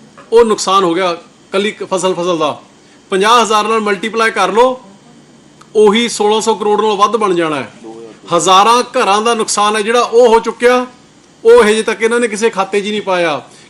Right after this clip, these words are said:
ਕਿੰਨੀਆਂ ਜਾਨਾਂ ਦਾ ਨੁਕਸਾਨ ਹੋ ਗਿਆ, ਉਹ ਕਿਸੇ ਇਹ ਨੇ, ਇਹ ਇਹਨਾਂ ਨੇ ਗਿਣਤੀ ਮਿਣਤੀ ਦੇ ਵਿੱਚ ਹੀ ਨਹੀਂ ਲਿਆ। ਕੱਲ੍ਹ ਤਕਰੀਬਨ ਅੱਧਾ ਘੰਟਾ ਸਾਡੇ ਦੋ ਮਿਨਿਸਟਰਸ ਨੇ ਔਰ ਸਾਡੇ ਚੀਫ ਸੈਕਟਰੀ ਨੇ, ਉਹਨਾਂ ਨੂੰ ਪ੍ਰੋਪਰ ਪ੍ਰੈਜੈਂਟੇਸ਼ਨ ਦਿੱਤੀ ਹੈ,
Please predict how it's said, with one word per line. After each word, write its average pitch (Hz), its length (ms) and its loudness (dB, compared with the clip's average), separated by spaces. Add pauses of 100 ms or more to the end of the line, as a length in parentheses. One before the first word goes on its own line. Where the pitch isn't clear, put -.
ਕਿੰਨੀਆਂ 214 320 0
ਜਾਨਾਂ 208 320 -2
ਦਾ 233 120 -2
ਨੁਕਸਾਨ 226 380 -2
ਹੋ 220 100 0
ਗਿਆ, 247 180 2
ਉਹ 233 280 -2
ਕਿਸੇ 220 260 0
ਇਹ 220 140 0
ਨੇ, 233 100 -2
ਇਹ 214 260 -4
ਇਹਨਾਂ 233 200 -2
ਨੇ 240 160 0
ਗਿਣਤੀ 190 380 -6
ਮਿਣਤੀ 220 300 -6
ਦੇ 226 100 0
ਵਿੱਚ 220 180 -8
ਹੀ 226 60 -6
ਨਹੀਂ 214 120 -4
ਲਿਆ। 180 320 -2 (340)
ਕੱਲ੍ਹ 226 240 2
ਤਕਰੀਬਨ 226 560 -2 (140)
ਅੱਧਾ 285 380 0
ਘੰਟਾ 196 480 -2 (320)
ਸਾਡੇ 202 380 2
ਦੋ 208 320 4
ਮਿਨਿਸਟਰਸ 220 560 0
ਨੇ 277 240 0 (460)
ਔਰ 220 140 -2
ਸਾਡੇ 226 280 2
ਚੀਫ 226 240 -8
ਸੈਕਟਰੀ 214 360 -4
ਨੇ, 165 220 0 (500)
ਉਹਨਾਂ 254 360 4
ਨੂੰ 254 140 0
ਪ੍ਰੋਪਰ 226 440 -2
ਪ੍ਰੈਜੈਂਟੇਸ਼ਨ 220 680 -2
ਦਿੱਤੀ 254 340 0
ਹੈ, 170 260 0